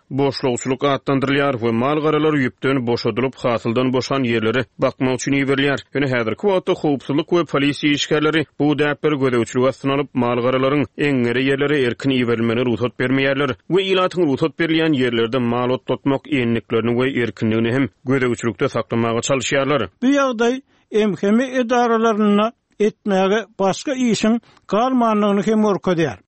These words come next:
Speaker 1: Diýip, beýleki bir balkonda ýaşaýjak Azatlyk Radiosynyň habarçysy bilen gurrun döşlükde aýtdy. Bereket we Gyzlarbat etraplaryna Azatlyk Radiosynyň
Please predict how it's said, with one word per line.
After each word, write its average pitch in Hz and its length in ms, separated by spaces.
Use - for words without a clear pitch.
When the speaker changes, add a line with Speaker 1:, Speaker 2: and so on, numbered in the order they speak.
Speaker 1:
Diýip, 170 260
beýleki 131 360
bir 151 140
balkonda 113 380
ýaşaýjak 139 400
Azatlyk 113 340
Radiosynyň 131 460
habarçysy 110 540
bilen 131 200
gurrun 110 260
döşlükde 110 380
aýtdy. 127 340
Bereket 123 380
we 190 160
Gyzlarbat 151 520
etraplaryna 175 560
Azatlyk 127 380
Radiosynyň 160 460